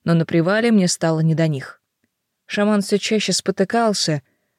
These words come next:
брел, подволакивая ноги, как старик или зомби, дышал тяжело и медленно. Я решила не ждать, когда он свалится,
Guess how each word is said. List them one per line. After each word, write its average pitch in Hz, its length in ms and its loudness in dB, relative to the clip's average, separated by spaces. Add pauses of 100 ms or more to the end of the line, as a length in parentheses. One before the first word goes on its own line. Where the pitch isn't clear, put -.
(120)
брел, 208 400 2
подволакивая 196 720 0
ноги, 185 460 0 (100)
как - 220 -4
старик 185 480 -2
или 180 100 2
зомби, 170 540 2 (400)
дышал 165 340 0
тяжело 160 400 0
и 202 100 2
медленно. 156 500 -2 (640)
Я 269 200 0
решила 233 320 2
не 175 160 4
ждать, 202 440 -4 (140)
когда 226 260 0
он 226 80 0
свалится, 208 720 0